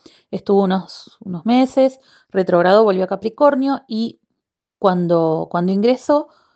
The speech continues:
nos dejó la inteligencia artificial. No sé si se acuerdan las primeras <laughs> imágenes de inteligencia artificial que se veía a Will Smith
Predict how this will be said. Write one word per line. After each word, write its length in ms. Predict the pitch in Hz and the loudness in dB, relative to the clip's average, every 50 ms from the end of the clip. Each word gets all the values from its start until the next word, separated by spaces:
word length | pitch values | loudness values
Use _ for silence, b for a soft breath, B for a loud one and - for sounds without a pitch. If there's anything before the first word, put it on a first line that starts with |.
| b b - | b b -6
nos 100 | 254 247 | -4 -2
dejó 240 | 247 247 - - 285 | -2 -2 -2 -2 -2
la 60 | 277 | 0
inteligencia 440 | 262 240 202 175 - - 180 - 185 | -2 -2 -4 -4 -6 -6 -8 -6 -6
artificial. 560 | 165 - 180 - - 165 - - 113 - _ _ _ _ b b b b b b b b b - | -8 -8 -10 -12 -12 -14 -12 -12 -14 -14 _ _ _ _ b b b b b b b b b 0
No 80 | 349 | 2
sé 100 | 339 311 | 2 2
si 80 | 247 220 | 0 -2
se 80 | 202 | -6
acuerdan 320 | 196 196 - 202 208 202 185 | -4 -2 0 0 0 0 -2
las 120 | 180 - | -4 -6
primeras 500 | - 185 175 185 196 190 190 196 185 - | -6 -6 -4 -2 -2 -2 -2 -4 -6 -4
<laughs> 0 | 202 | -4
imágenes 400 | 180 185 185 - - 196 202 180 | -2 -2 -2 -2 -2 -4 -2 -2
de 60 | 175 | -4
inteligencia 460 | 165 170 - 180 - 214 202 - 202 | -6 -4 -4 -4 -4 -2 -2 -2 -2
artificial 540 | 170 - 175 - 185 175 - - 190 202 202 | -2 -4 -6 -10 -10 -6 -2 0 0 0 0
que 100 | 214 196 | -4 -6
se 140 | - 170 165 | -6 -6 -6
veía 340 | 170 180 180 196 202 190 | -4 -4 -2 -2 -2 -2
a 100 | 196 180 | -2 -2
Will 200 | 180 180 190 196 | 0 0 0 0
Smith 380 | 190 - - 185 196 202 202 | -2 -4 -6 -6 -6 -6 -8